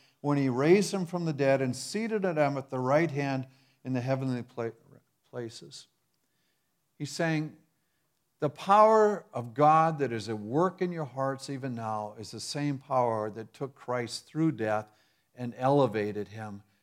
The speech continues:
and gave him a place above all other names. So if you believe that, that God has raised Jesus from the dead,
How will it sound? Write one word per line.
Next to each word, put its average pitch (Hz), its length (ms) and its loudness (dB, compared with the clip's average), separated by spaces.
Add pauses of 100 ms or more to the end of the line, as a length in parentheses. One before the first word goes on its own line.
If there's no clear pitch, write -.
(100)
and 107 140 -12
gave 117 260 -6
him 107 120 -10
a 104 60 -12
place 110 440 -8
above 101 280 -16
all 95 240 -12
other 98 220 -18
names. - 520 -20 (2000)
So 127 220 -2
if 113 100 -6
you 160 100 4
believe 175 640 0
that, 135 180 0 (240)
that 120 280 -8
God 143 400 4
has 131 260 -4 (640)
raised 131 440 2
Jesus 175 460 4
from 196 220 -2
the 170 100 0
dead, 107 500 -4